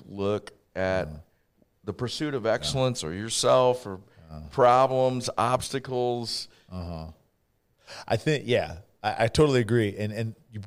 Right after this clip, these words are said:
Speaker 2: kinda bring up, and it's, and it's, it's in line with that emotional intelligence, having some self-awareness, right?
Speaker 1: Yeah.
Speaker 2: Self-correction, self, any, if you were to look at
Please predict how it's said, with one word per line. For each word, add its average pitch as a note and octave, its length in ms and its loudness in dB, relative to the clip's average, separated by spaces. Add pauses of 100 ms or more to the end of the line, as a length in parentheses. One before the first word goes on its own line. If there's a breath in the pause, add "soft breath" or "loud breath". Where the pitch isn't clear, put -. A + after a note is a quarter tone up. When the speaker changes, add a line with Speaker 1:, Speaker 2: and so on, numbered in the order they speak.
Speaker 2:
kinda D#3 200 4
bring B2 200 2
up, A2+ 140 2
and A2+ 220 0
it's, A#2 160 0
and B2 160 0
it's, A2+ 200 0
it's B2+ 180 0
in E3 100 4
line E3+ 220 4
with C#3+ 80 0
that B2+ 140 6
emotional G#2+ 440 0
intelligence, E2 440 -4
having G#2+ 240 -2
some G#2 400 -6 (400)
self-awareness, D#2+ 920 -2
right? F2 160 -4
Speaker 1:
Yeah. A2 80 4
Speaker 2:
Self-correction, F#2+ 880 2
self, - 300 -2 (320 loud breath)
any, C#3+ 380 0 (120)
if G#2+ 140 -6
you C3+ 180 2
were C3 120 8
to A#2 60 2
look A#2 200 4
at A2 280 2